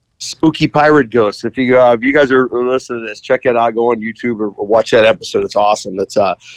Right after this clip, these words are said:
way before I had this gig, but, um, that show you're talking about is amazing. Like it's, it's, uh, I mean,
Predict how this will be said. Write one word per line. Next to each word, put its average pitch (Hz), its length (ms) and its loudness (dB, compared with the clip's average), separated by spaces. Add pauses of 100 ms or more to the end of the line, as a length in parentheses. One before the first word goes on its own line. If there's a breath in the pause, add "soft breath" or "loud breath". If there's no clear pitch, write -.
way 139 100 4
before 131 360 2
I 117 200 2
had 113 220 0
this 110 140 -6
gig, 110 380 0
but, 107 160 0
um, 101 240 -2 (400 soft breath)
that 151 300 2
show 143 380 4
you're 143 180 -2
talking 123 300 0
about 110 340 -4
is 113 200 -10
amazing. 117 480 -2
Like 104 260 -6
it's, - 340 -12
it's, - 240 -10
uh, 110 360 4 (360)
I 131 40 -2
mean, 120 280 2